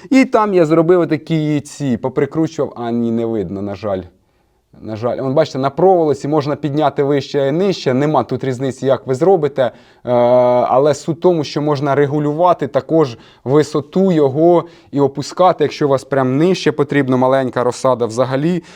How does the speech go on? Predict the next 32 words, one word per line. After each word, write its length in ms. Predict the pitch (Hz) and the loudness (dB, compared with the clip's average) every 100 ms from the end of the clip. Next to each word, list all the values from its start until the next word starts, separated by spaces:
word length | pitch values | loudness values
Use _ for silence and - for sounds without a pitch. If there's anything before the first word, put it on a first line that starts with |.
| - - | -18 -2
а 320 | 117 120 120 - | 2 4 2 0
потім, 280 | 147 143 | -2 0
якщо 240 | 135 - 135 | -2 -2 -4
підростає, 580 | 139 135 131 - 143 127 | 0 0 0 0 2 0
можна 280 | 131 139 | -2 -4
підняти, 680 | 131 143 127 165 175 - 131 - - - | -6 -4 2 4 4 2 -4 -4 -20 -4
або 200 | 123 127 | -4 0
у 40 | 156 | 0
мене 220 | 156 147 | 0 -2
тут, 140 | 151 | -2
наприклад, 440 | 143 143 139 143 135 | -2 0 0 0 0
сто 160 | 156 | -2
тридцять 500 | 151 180 214 - 170 | 2 0 0 -2 0
висота, 560 | 170 165 160 165 160 156 - _ _ _ _ _ _ - - | -2 0 0 2 2 0 -8 _ _ _ _ _ _ -10 0
ой, 200 | 135 117 | 0 2
тридцять 420 | 147 175 - 143 | 0 0 -2 -2
висота 580 | 151 156 156 156 151 143 - - - | 0 0 2 2 2 0 -14 -20 -2
верхнього 520 | 127 147 135 151 143 | 0 0 -2 -2 -2
стелажа, 640 | - 147 135 135 143 139 | 0 2 2 2 2 2
оцього 520 | 139 123 139 135 139 131 | 2 0 -4 2 2 0
простору, 840 | - 147 147 139 - 135 131 120 - _ - | -2 2 2 0 -4 2 2 0 -14 _ -4
ось 120 | 131 | -4
тут 300 | - 143 139 | -2 -4 0
от, 280 | 131 - 127 | -4 -2 -2
е, 120 | 131 | 0
тридцять, 480 | - 147 139 139 - | 2 0 0 -4 0
там 220 | 147 160 | -2 0
тридцять 440 | 151 147 151 - | -2 -2 -4 -2
п'ять 280 | 190 202 190 | 2 2 0
уже 160 | 156 156 | -2 0
можна 340 | 156 147 151 | 0 0 0
опустити. 720 | 147 147 - 160 151 151 139 | 0 -8 -4 0 0 2 -2